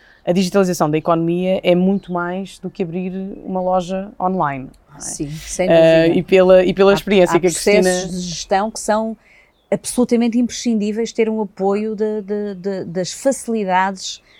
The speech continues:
Speaker 2: da digitalização. E eu acho que muito dos processos vêm aí.
Speaker 1: Era
Speaker 2: Até
Speaker 1: aí, era
Speaker 2: nas
Speaker 1: aí que eu
Speaker 2: áreas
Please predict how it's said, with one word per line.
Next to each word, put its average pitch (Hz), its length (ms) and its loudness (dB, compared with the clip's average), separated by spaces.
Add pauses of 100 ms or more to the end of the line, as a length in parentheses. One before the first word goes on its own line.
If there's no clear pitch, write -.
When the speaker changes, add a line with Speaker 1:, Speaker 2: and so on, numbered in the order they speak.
(120)
Speaker 2:
da 190 160 -2
digitalização. 202 960 -4 (280)
E 175 80 -6
eu 175 120 -2
acho 196 280 -4
que 202 260 -6 (220)
muito 240 400 4
dos 226 200 -4
processos 208 600 -4
vêm 220 340 -6
aí. 170 240 -6 (480)
Speaker 1:
Era 175 140 0
Speaker 2:
Até 196 100 6
Speaker 1:
aí, 214 60 4
era - 20 4
Speaker 2:
nas 185 100 8
Speaker 1:
aí 185 40 6
que 190 60 6
eu - 40 6
Speaker 2:
áreas 240 140 4